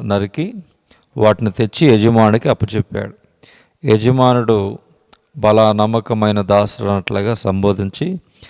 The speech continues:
"ఎవరైనా ఒక రోజులో ఏడు చెట్ల కంటే ఎక్కువగా నరకలేరు. నువ్వు ఏకంగా పదిహేను చెట్లు నరికావు, మంచి బలా దాసుడా" అన్నట్లుగా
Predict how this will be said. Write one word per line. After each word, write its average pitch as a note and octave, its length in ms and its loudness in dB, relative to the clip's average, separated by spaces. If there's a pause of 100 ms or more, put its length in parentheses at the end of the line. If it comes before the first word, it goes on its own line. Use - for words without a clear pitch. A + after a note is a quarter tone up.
(340)
"ఎవరైనా C3 960 4 (280)
ఒక B2 220 0
రోజులో C3 420 6
ఏడు B2 320 4
చెట్ల C#3 340 0
కంటే B2+ 340 -2
ఎక్కువగా A#2+ 380 0
నరకలేరు. G#2 640 -2 (1080)
నువ్వు A#2 160 4
ఏకంగా B2 840 2 (560)
పదిహేను C3 340 4
చెట్లు D#3 320 0
నరికావు, A2+ 400 0 (1200)
మంచి A#2 560 -2
బలా A#2 500 4 (360)
దాసుడా" C#3+ 540 4
అన్నట్లుగా C3 640 -2